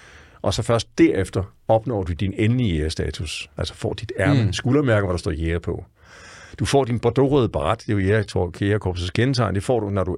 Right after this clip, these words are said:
Speaker 1: når du har bestået på aspirantkursus, og så går der yderligere et år, før du har decideret jægerstatus.
Speaker 2: Og du, øh,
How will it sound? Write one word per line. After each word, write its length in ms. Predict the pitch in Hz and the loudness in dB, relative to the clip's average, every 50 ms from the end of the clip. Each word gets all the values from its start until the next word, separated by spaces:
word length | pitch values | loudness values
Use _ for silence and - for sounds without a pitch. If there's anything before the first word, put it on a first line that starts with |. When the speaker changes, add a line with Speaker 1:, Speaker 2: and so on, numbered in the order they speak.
| - - | -6 -8
Speaker 1:
når 180 | - 92 92 87 | -6 -4 -4 -2
du 60 | 90 | -4
har 60 | 82 | -4
bestået 340 | 85 - - - 143 160 - | -6 -4 0 2 2 2 2
på 60 | 131 | 0
aspirantkursus, 760 | 117 101 - 113 107 107 107 107 123 120 107 101 120 104 95 - - - - - - | -2 0 0 0 0 0 -2 -2 -2 -2 0 0 -2 -4 -6 -8 -14 -20 -20 -20 -18
og 60 | - - | -8 -4
så 80 | 104 107 | -2 0
går 140 | 98 107 101 | 2 2 2
der 100 | 110 - | 2 2
yderligere 260 | 101 101 104 104 104 | 2 2 2 2 0
et 80 | 101 - | 0 2
år, 200 | - 117 - 113 | 0 0 0 0
før 160 | - - 107 | -2 -2 -2
du 80 | 95 85 | 0 0
har 140 | 92 110 - | -2 -4 -4
decideret 580 | - - 92 - - 85 - 104 110 - 98 | -4 -4 -4 -4 -4 -2 -2 -2 -2 0 -2
jægerstatus. 720 | 76 73 76 - - - 78 73 - 85 80 - - - _ _ _ _ _ _ _ _ _ _ _ _ _ _ _ - | -4 -4 -4 -6 -6 -8 -8 -8 -8 -10 -10 -10 -14 -14 _ _ _ _ _ _ _ _ _ _ _ _ _ _ _ -4
Speaker 2:
Og 140 | 110 98 127 | -2 0 0
du, 240 | 147 160 165 160 | 0 2 4 4
øh, 360 | 135 117 107 104 104 101 98 | 4 4 2 2 0 -2 -2